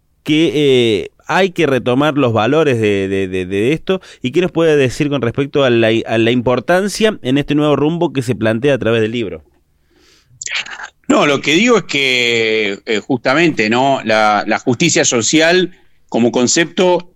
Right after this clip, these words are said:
Speaker 2: engloba la oposición al individualismo y al egoísmo, porque, eh, el ideal de justicia social no solamente está relacionado con una lógica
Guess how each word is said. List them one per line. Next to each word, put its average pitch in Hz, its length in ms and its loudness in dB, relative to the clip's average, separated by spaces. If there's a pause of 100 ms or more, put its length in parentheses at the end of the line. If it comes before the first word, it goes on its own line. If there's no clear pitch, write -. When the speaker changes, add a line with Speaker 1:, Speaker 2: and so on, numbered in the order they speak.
(100)
Speaker 2:
engloba 135 600 2
la 117 140 2
oposición 117 880 0
al 104 280 0
individualismo 110 760 2
y 107 60 2
al 107 100 2
egoísmo, 101 680 0
porque, 113 720 -2 (400)
eh, 107 420 0
el 117 120 2
ideal 156 260 2
de 170 100 0
justicia 147 360 -2
social 160 540 -2
no 156 100 -2
solamente 180 520 -2
está 123 520 -2 (180)
relacionado 117 640 0
con 113 200 2
una 117 180 4
lógica 107 800 0